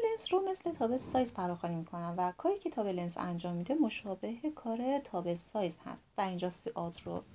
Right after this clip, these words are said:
دارم، نام رشته، نقطه و تابع لنس رو در اینجا فراخوانی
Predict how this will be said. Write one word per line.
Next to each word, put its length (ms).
دارم، 480
نام 220
رشته، 800
نقطه 680
و 240
تابع 280
لنس 340
رو 60
در 180
اینجا 480
فراخوانی 560